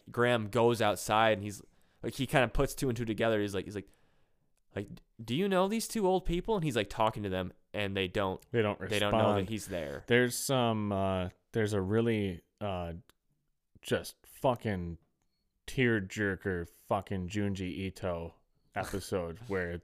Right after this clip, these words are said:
Speaker 2: that, the
Speaker 1: Similar idea.
Speaker 2: Yeah, yeah, where it's the one where, like, the, uh, the loved ones fade away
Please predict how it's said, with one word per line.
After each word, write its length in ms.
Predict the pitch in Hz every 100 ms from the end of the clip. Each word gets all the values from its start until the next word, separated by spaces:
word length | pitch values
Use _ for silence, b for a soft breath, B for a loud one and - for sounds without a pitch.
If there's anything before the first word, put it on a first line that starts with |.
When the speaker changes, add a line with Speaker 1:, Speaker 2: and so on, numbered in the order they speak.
| _ -
Speaker 2:
that, 240 | 92 - b b b _
the 220 | 110 95 90
Speaker 1:
Similar 400 | 123 110 101 98
idea. 420 | 95 98 101 104
Speaker 2:
Yeah, 320 | 143 151 147
yeah, 340 | 135 139 143 135
where 160 | 131
it's 240 | 120 131 -
the 100 | 127
one 300 | 123 123 123
where, 140 | 120
like, 300 | 110 110 101
the, 280 | 113 110 101
uh, 180 | 98 95
the 140 | 98
loved 320 | 95 98 101 104
ones 360 | 104 104 95
fade 340 | - - 104 101
away 460 | 98 92 92 98